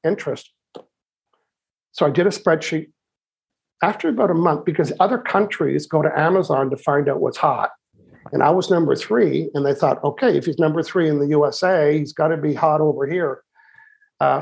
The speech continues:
so anyway, I compiled a whole email list, and I finally used law of attraction to say, "I'd like to attract an ideal person that can take this off my plate and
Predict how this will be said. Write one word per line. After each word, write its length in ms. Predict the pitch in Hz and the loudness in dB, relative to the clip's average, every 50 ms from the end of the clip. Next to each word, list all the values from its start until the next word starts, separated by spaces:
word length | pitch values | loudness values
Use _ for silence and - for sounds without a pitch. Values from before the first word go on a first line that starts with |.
| - | 0
so 60 | - 185 160 156 - - | 0 0 0 0 0 0
anyway, 240 | 185 196 185 180 160 165 165 | 2 2 4 4 4 2 2
I 40 | 160 165 - | 0 -2 -6
compiled 380 | 165 160 - 175 170 170 175 165 | -4 0 2 2 2 2 0 -2
a 100 | 156 - | -4 -2
whole 220 | 180 165 165 165 160 160 _ - 170 | 0 2 2 0 -2 -6 _ -6 -6
email 260 | 170 175 170 156 160 156 156 | -4 -2 -2 -2 -2 0 -2
list, 180 | 156 156 156 - _ - | -4 -4 -4 -8 _ -10
and 80 | - 135 131 139 | -10 -8 -6 -6
I 20 | 135 123 - 180 | -6 -2 0 2
finally 280 | 160 160 170 165 156 151 151 175 180 | 2 2 2 0 -2 0 2 4 4
used 180 | 180 170 - 156 156 | 2 2 4 4 4
law 100 | 160 160 | 4 4
of 80 | 160 151 | 2 0
attraction 440 | - - - 175 185 196 196 - - 151 | -2 0 2 4 4 2 2 -2 -6 -8
to 60 | 147 147 - | -8 -6 -2
say, 80 | 190 165 | -2 -2
"I'd 160 | 156 151 160 170 | -2 0 -2 -4
like 100 | 180 180 | -4 -2
to 100 | - 160 151 | -4 -6 -4
attract 400 | 147 - 196 208 190 175 170 - _ _ _ _ _ _ _ 143 | 0 2 4 4 4 2 0 -4 _ _ _ _ _ _ _ -12
an 60 | 147 147 - 160 170 196 | -10 -2 0 0 2 2
ideal 260 | 208 170 160 185 175 170 - - | -2 -2 -2 -4 -4 -2 -2 -2
person 280 | 202 254 233 - - 151 151 | -2 -2 -4 -8 -6 -2 -2
that 140 | 151 147 - | -2 -4 -4
can 80 | - 156 151 - | -8 -8 -2 0
take 140 | 180 156 156 | -2 0 0
this 160 | - 151 135 - - 156 | -4 -4 -4 0 2 2
off 120 | 160 185 180 - 240 | 2 2 0 0 0
my 80 | 220 214 214 214 - | 2 2 0 0 0
plate 260 | 170 147 151 170 165 - _ - - _ _ - | 2 2 2 2 -2 -6 _ -20 -20 _ _ -6
and 80 | 151 | -6